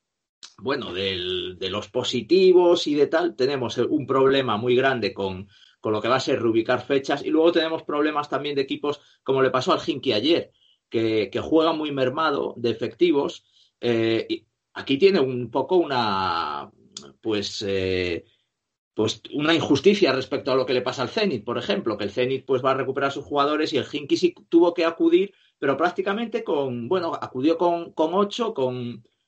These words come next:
con siete buenos, digamos, y un, un, un exterior que jugó cuatro minutos de, de veinte años, que no me acuerdo ahora cómo se llama,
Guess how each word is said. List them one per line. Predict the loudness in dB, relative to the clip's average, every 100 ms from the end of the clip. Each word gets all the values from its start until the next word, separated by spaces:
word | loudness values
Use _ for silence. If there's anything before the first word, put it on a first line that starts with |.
| _
con | -2 -2
siete | -2 0 6 6 6 0 2 4
buenos, | 6 6 2 -4 -4 0
digamos, | 0 0 -6 -8 -8
y | -6 -6 -4 -4
un, | -4 -8 -18 -18 -18 -14
un, | -8 -8 -8 -12 -14 -14 -18 _ _
un | -8 -4
exterior | -4 -2 2 6 4
que | 2
jugó | 0 0 0 2
cuatro | 0 2 -2
minutos | -4 -6 -2 -2 2
de, | 0
de | 0 -2
veinte | -4 -4 -4
años, | -4 -4
que | -2
no |
me | -2
acuerdo | 0 2
ahora | 2 2
cómo | -4
se | -4 -2
llama, | -2 -4